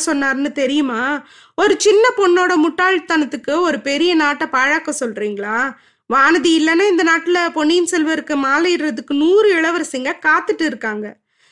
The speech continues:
சிம்மாசனம் ஏற சொன்னாலும் ஏறுவாங்க, கழுமரத்துல ஏற சொன்னாலும் ஏறுவாங்கன்னு" சொல்லிட்டு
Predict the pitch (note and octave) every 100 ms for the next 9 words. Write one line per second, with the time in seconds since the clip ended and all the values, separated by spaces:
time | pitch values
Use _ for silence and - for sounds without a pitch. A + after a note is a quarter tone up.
0 | _ - E4+ E4 F#4+ F#4 E4 D4 C#4 D#4
1 | D#4 C#4+ B3+ D#4 E4+ C#4+ D#4+ D#4 E4 G#4
2 | F4 A#3 D4+ D#4+ G#4 A4 F#4+ D4 C4+ C4
3 | C4 C#4+ C4+ A#3+ A3 F4 E4 C#4+ E4 D#4
4 | C4+ B3+ C#4 C#4+ B3+ C4 D4 A#3 A#3+ D4+